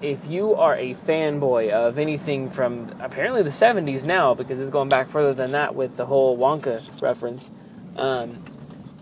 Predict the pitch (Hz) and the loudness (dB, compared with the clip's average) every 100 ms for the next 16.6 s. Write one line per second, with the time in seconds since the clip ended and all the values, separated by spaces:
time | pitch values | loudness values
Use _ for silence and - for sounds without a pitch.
0 | - - 170 208 190 196 180 170 160 151 | -8 -2 4 6 6 6 6 8 10 10
1 | 151 143 139 135 156 156 156 151 131 143 | 6 2 -2 -2 2 2 4 0 4 8
2 | 139 - 156 139 127 123 120 131 127 117 | 8 6 6 8 8 6 2 -2 -4 -2
3 | 110 110 123 143 143 135 - 131 127 135 | -2 0 0 2 0 -2 2 2 2 0
4 | 120 117 113 127 120 110 - 156 135 143 | -2 -2 -6 -6 -4 -6 2 4 4 4
5 | 127 131 131 123 - - - - - - | 2 0 2 0 -4 -14 -16 -14 -14 0
6 | 123 123 165 170 156 151 147 143 135 - | 2 4 4 4 4 2 2 0 -4 -10
7 | - - - 135 139 143 165 160 160 165 | -16 -16 -14 -12 -4 2 2 2 -2 -2
8 | 151 143 117 123 123 123 - 131 131 131 | -2 -4 -2 -2 -2 -8 -4 -2 -2 -4
9 | 127 - 127 120 139 131 131 127 120 113 | -8 -4 -4 -4 -4 2 4 4 0 -4
10 | - - - - - - - 156 143 151 | -6 -6 -10 -10 -12 -10 0 2 2 -2
11 | 147 151 196 208 220 214 - 175 180 170 | -2 6 6 10 8 8 0 -4 4 4
12 | 160 143 131 127 143 156 175 165 160 151 | 4 0 -4 -2 -2 0 0 2 2 2
13 | 143 143 135 127 120 135 123 123 147 160 | 2 2 0 -2 0 -4 -4 -6 -4 -2
14 | 160 - 208 214 175 - 160 151 143 135 | -4 -4 -4 -4 -4 -4 -2 -4 -6 -8
15 | 160 151 147 143 127 139 131 120 120 117 | -8 -4 -4 -4 -6 -8 -6 -6 -6 -6
16 | 98 - - 120 - | -8 -6 -4 -4 -4